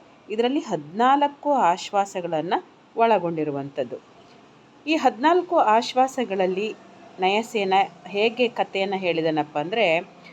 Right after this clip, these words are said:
ಆ ಜೈನ ಧರ್ಮದಲ್ಲಿ ಹದಿನಾಲ್ಕು ಮಹಾರತ್ನಗಳೆಂದು ಹೆಸರಾದಂತಹ ಒಂದು ಗುಣ ವ್ರತಗಳಿದಾವೆ. ಅಂದ್ರೆ ಹದಿನಾಲ್ಕು ಬಗೆಯ ಗುಣ ವ್ರತಗಳಿರುವಂಥದ್ದು. ಆ ವ್ರತಗಳನ್ನ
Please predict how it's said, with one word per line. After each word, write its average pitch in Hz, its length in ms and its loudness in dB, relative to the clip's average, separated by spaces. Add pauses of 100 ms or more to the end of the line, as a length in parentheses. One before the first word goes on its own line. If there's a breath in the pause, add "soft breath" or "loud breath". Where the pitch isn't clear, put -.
(260 loud breath)
ಆ 190 100 4
ಜೈನ 202 480 2
ಧರ್ಮದಲ್ಲಿ 220 680 -2
ಹದಿನಾಲ್ಕು 233 880 0
ಮಹಾರತ್ನಗಳೆಂದು 202 1300 0
ಹೆಸರಾದಂತಹ 175 920 -2 (840 loud breath)
ಒಂದು 180 340 2 (220)
ಗುಣ 214 200 2 (120)
ವ್ರತಗಳಿದಾವೆ. 170 800 0 (180)
ಅಂದ್ರೆ 202 180 -8
ಹದಿನಾಲ್ಕು 208 560 -2
ಬಗೆಯ 185 360 -2
ಗುಣ 175 240 -2
ವ್ರತಗಳಿರುವಂಥದ್ದು. 160 1120 -4 (520 loud breath)
ಆ 269 220 2
ವ್ರತಗಳನ್ನ 269 960 2